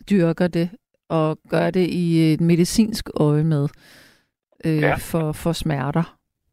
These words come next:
Speaker 2: Ja.
Speaker 1: Øhm,
Speaker 2: Øh,
Speaker 1: så det
Speaker 2: jeg
Speaker 1: kan jo
Speaker 2: kender ikke
Speaker 1: noget på den måde.
Speaker 2: Ja, det har jeg ikke nogen erfaringer med selv.
Speaker 1: Mm-mm.
Speaker 2: Jeg dyrker det udelukkende for, for, for rosen.
Speaker 1: Hvordan får du det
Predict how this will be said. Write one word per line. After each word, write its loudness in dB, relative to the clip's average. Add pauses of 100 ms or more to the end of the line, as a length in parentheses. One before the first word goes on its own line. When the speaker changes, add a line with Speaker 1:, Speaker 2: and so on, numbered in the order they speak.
(560)
Speaker 2:
Ja. -2 (760)
Speaker 1:
Øhm, 2
Speaker 2:
Øh, -6
Speaker 1:
så -4
det -4 (100)
Speaker 2:
jeg -6
Speaker 1:
kan 2
jo 2
Speaker 2:
kender 0
ikke 4
Speaker 1:
noget 0
på -2
den -4
måde. 2 (680)
Speaker 2:
Ja, -4 (180)
det 0
har 0
jeg 0
ikke -4
nogen -8
erfaringer -6
med -8
selv. -4 (580)
Speaker 1:
Mm-mm. 2 (120)
Speaker 2:
Jeg -8
dyrker 2
det 4
udelukkende 0
for, -4 (120)
for, -10 (120)
for 0
rosen. -6 (920)
Speaker 1:
Hvordan -4
får -4
du -8
det -4